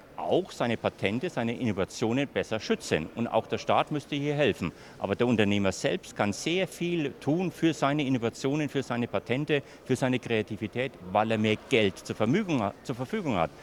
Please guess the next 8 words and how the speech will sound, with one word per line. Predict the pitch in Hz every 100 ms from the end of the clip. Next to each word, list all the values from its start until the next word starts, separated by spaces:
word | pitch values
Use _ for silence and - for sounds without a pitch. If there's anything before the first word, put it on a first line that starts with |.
| - -
um | 160 175
eben | - 143 123 110
neue | 107 135 160
Geschäftszweige, | 160 - 156 - - 120 98 92
neue | 113 143
Geschäftsfelder | 135 - 139 - 127 110
zu | -
testen | 104 - 175 - 92